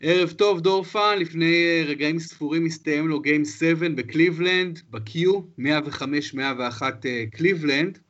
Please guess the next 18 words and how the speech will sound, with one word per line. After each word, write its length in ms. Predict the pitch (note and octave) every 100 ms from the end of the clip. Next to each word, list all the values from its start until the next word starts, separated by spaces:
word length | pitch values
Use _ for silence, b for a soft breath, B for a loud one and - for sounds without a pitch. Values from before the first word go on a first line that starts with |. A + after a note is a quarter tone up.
| _ -
ולברון 640 | D#3+ F#3+ G3+ G3+ G3+ C#4+
נתן 320 | D#4 D4 C#4+ C#4
הופעה 360 | C4 A3+ G#3+
לברונית, 680 | A3+ F#3+ E3+ G3 A3 G#3+ E3+
ארבעים 340 | E3+ D3+ E3+ E3
וחמש 400 | E3 D#3+ D#3+ D#3
נקודות, 600 | D3 D3+ D3+ A3 A3+ G3
שש 220 | F3 E3
עשרה 220 | D#3+ D#3
מעשרים 340 | D3+ D3+ D#3+ D3+
וחמש, 400 | D3 D#3 G3 F3+
תשע 280 | F3+ E3 D#3+
ריבאונד, 320 | E3+ E3 D3
שבעה 300 | D3+ C3+ C#3
אסיסטים, 500 | C3+ - G#3 - D3+
ארבע, 280 | C#3 C#3 G2
ארבע 160 | C#3+
חטיפות. 680 | D3 C#3+ - D#3+ G#3 A#3 A3+